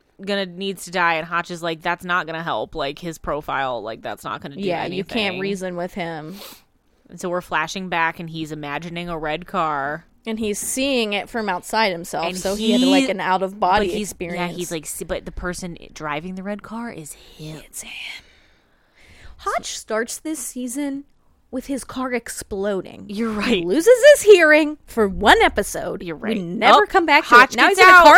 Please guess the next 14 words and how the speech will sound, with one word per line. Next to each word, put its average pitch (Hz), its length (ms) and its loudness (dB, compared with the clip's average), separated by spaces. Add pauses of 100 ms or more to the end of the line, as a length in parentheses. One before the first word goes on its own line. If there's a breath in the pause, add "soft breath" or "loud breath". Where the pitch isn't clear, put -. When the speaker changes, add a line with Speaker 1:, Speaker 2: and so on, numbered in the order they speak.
Speaker 2:
accident? 539 360 2 (540 soft breath)
Speaker 1:
Oh, 208 320 8
Speaker 2:
Local 185 160 4
Speaker 1:
local - 20 -4 (200)
Speaker 2:
cop 214 80 2
Speaker 1:
detective 240 300 -2
is 233 60 -8
firing. 226 720 6
Speaker 2:
just 214 140 -10
fills 226 320 2
the 202 100 -4
truck 190 240 -2
with 175 100 -10
bullets. 156 560 -6